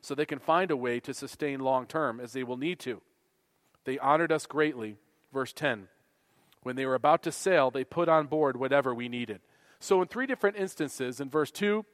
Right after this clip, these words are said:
verse seven, and verse ten, you see this action of hospitality from the locals to help Paul along the way. That God would provide people that he doesn't even know to help with important, expensive things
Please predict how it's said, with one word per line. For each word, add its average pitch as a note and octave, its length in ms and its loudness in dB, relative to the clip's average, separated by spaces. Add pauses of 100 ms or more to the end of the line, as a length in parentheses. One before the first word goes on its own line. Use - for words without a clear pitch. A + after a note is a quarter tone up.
(960)
verse D#3+ 180 0
seven, F3 300 6
and D3+ 100 -2
verse D#3 200 0
ten, B2 340 0 (380)
you E3+ 100 -8
see E3+ 200 -6
this C#3+ 260 -8
action E3 420 0
of C3 100 -2
hospitality C#3+ 880 2 (160)
from E3+ 300 2
the F#3 100 4
locals E3+ 580 4 (220)
to D3 100 -2
help D#3+ 320 2
Paul D3 380 8
along C#3 300 2
the B2+ 80 2
way. A#2+ 280 2 (300)
That C#3 160 -2
God F3 260 8
would F#3 120 0
provide D#3 500 4
people D#3+ 320 -4
that B2 140 -2
he C3+ 100 -8
doesn't F3 220 -2
even A3 220 -2
know C3+ 360 4 (340)
to C#3+ 80 -4
help F3+ 300 0
with D3+ 160 -4
important, F#3 440 0
expensive G#3+ 540 -4
things F3 500 -4